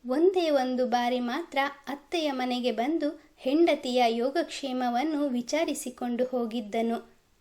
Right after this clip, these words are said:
ಅವನು ಕೂಡ ಶಾಲೆ ತ್ಯಜಿಸಿ ಬೇರೊಂದು ಕೆಲಸದಲ್ಲಿ ನಿರತನಾಗಿಹನೆಂದು ಕ್ಷಮಾಳಾಗಲಿ ಶ್ಯಾಮಲಾರಾಗಲಿ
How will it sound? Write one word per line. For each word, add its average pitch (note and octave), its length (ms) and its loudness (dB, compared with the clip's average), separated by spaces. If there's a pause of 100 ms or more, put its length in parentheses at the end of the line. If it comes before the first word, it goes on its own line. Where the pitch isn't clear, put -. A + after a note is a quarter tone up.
ಅವನು D#4 480 6
ಕೂಡ C4+ 260 0 (160)
ಶಾಲೆ C#4+ 440 -2
ತ್ಯಜಿಸಿ C#4 640 -2
ಬೇರೊಂದು C4 680 0
ಕೆಲಸದಲ್ಲಿ B3 840 0
ನಿರತನಾಗಿಹನೆಂದು B3+ 1400 -2 (360)
ಕ್ಷಮಾಳಾಗಲಿ C4+ 1080 2
ಶ್ಯಾಮಲಾರಾಗಲಿ C#4+ 1300 0